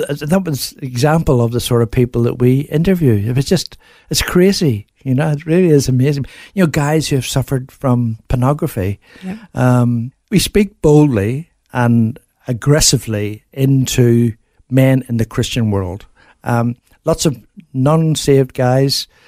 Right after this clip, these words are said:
Speaker 1: listen to the show. Lots of women listen to the show. And, uh,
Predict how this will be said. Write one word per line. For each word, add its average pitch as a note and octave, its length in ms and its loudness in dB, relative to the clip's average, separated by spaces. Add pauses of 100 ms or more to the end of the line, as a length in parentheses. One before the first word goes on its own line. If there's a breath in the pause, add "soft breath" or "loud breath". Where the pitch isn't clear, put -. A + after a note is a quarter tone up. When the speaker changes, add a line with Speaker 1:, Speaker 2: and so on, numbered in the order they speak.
(260 soft breath)
Speaker 1:
listen D3 280 0
to C3 100 2
the B2+ 100 4
show. F#3 400 0 (360 soft breath)
Lots B2+ 160 -4
of C3+ 80 2
women D#3+ 240 4
listen D#3+ 240 0
to D3+ 60 0
the D3+ 100 2
show. F3 420 -4 (320 soft breath)
And, C3 540 -2
uh, C#3+ 260 2